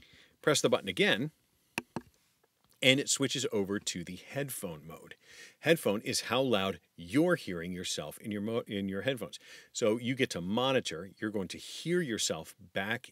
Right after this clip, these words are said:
in the headphones, whatever's going into the microphone, and you adjust that with the headphone knob. It also,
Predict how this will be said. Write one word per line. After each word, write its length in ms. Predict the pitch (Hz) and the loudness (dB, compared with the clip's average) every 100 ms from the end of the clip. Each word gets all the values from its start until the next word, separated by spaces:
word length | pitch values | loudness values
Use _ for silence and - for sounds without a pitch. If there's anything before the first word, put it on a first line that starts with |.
| - | -6
in 200 | 117 127 | -2 0
the 80 | 117 | -2
headphones, 500 | 98 82 82 85 - _ _ | -4 -6 -10 -10 -12 _ _
whatever's 300 | - 95 107 | -4 -2 -2
going 220 | 107 101 | 0 0
into 180 | 101 - | 0 0
the 60 | 113 | -4
microphone, 460 | 80 78 76 90 - - - _ | -6 -10 -12 -12 -14 -18 -20 _
and 100 | 123 | -2
you 60 | 123 | 0
adjust 260 | 117 143 | 2 0
that 180 | - 110 - | 0 -2 -2
with 160 | 95 | -6
the 80 | 104 | -4
headphone 300 | 95 98 95 | -4 -4 -4
knob. 180 | 104 76 - | -4 -6 0
It 140 | 151 | 0
also, 580 | 147 165 160 131 101 | 6 6 8 6 4